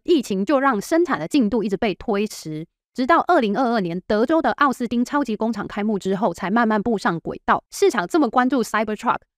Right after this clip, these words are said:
除了就是它的外形很酷炫之外，当然还有各方面的性能，像是引擎的速度啊，还有防子弹的这个汽车外壳。目前的话呢，是已经宣布下个月十一月三十日的时候会首次交车。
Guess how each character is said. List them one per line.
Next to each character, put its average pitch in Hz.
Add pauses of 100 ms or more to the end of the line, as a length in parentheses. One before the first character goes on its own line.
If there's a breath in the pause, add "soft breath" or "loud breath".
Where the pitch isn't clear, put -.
除 294
了 311
就 285
是 285
它 254
的 226
外 294
形 185
很 170
酷 269
炫 226
之 196
外， 233 (240)
当 359
然 302
还 214
有 196
各 254
方 220
面 220
的 175
性 196
能， 151
像 269
是 277
引 190
擎 185
的 202
速 269
度 269
啊， 185
还 196
有 185
防 175
子 -
弹 196
的 165
这 185
个 175
汽 208
车 196
外 196
壳。 -
目 381
前 220
的 202
话 262
呢， 208
是 269
已 214
经 220
宣 254
布 254
下 277
个 175
月 202
十 -
一 269
月 294
三 247
十 190
日 233
的 185
时 175
候 190
会 240
首 -
次 202
交 190
车。 196